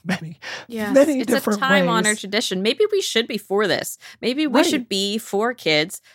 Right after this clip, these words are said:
Speaker 2: bricking their phones, just like we did
Speaker 1: <gasps> Yes.
Speaker 2: to our parents' P Cs <laughs> back in the day.
Speaker 1: A hundred percent, except if you think about it, like, uh, yeah, and I'm not trying to be gross, I'm just trying to be real. Like, let's say a kid is looking at porn on their phone,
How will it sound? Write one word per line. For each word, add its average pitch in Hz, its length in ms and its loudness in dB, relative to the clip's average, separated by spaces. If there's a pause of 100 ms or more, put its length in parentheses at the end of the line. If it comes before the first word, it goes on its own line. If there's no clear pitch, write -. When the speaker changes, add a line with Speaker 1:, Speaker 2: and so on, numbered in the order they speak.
(240)
Speaker 2:
bricking 233 320 0
their 226 120 4
phones, 190 640 -2
just 220 240 2
like 247 220 2
we 269 160 -2
did 339 80 4
Speaker 1:
<gasps> 196 100 4
Yes. 180 80 -10
Speaker 2:
to 220 140 -4
our 214 220 2
parents' 220 520 -2
P 240 180 -4
Cs 262 520 0
<laughs> 190 100 -10
back - 240 -2
in 240 120 0
the - 240 -10
day. - 220 -10 (240)
Speaker 1:
A 277 300 2
hundred 330 340 0
percent, 302 540 0
except 240 840 -2 (120)
if 214 240 0
you 233 80 4
think 247 340 -2
about 214 380 2
it, 196 280 -2
like, 196 400 2 (200)
uh, 165 40 -12 (380)
yeah, 220 280 2
and 202 120 -2
I'm 196 160 0
not 208 160 2
trying 208 160 2
to 185 60 2
be 170 100 0
gross, 196 380 2
I'm 165 100 -4
just 165 160 -4
trying 175 140 0
to 170 80 -2
be 160 100 -2
real. 202 420 2
Like, 180 240 -2
let's - 200 0
say 190 160 2
a 175 60 -2
kid 180 280 0
is 170 160 -4
looking 165 300 -2
at 151 100 -10
porn 160 480 -2
on 156 240 -2
their 151 140 -4
phone, 147 240 -16